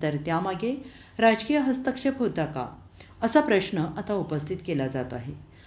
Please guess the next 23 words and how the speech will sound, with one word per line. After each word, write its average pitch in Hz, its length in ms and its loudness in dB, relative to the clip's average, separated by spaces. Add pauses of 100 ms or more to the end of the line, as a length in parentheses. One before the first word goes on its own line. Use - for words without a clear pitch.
(220)
एकाच 277 380 4
योजनेचा 247 520 2
किंवा 247 340 0
अनेक 220 260 -2
योजनांचा 202 500 0
लाभ 254 240 0
घेतलेल्या 233 380 -2
महिलांमध्ये 160 760 0 (440)
शासकीय 254 600 2
कर्मचाऱ्यांचे 202 680 0
कुटुंबीय 165 600 0 (100)
असल्याचं 185 480 -2
निदर्शनास 196 640 0
आलं 127 180 0
आहे 123 280 -6 (220)
आणि 214 220 -2
त्यामुळे 240 340 4 (440)
हे 285 60 4
प्रकरण 226 440 2
अधिकच 202 360 -4
गंभीर 160 380 0
बनलं 120 320 -2
आहे. 117 460 -8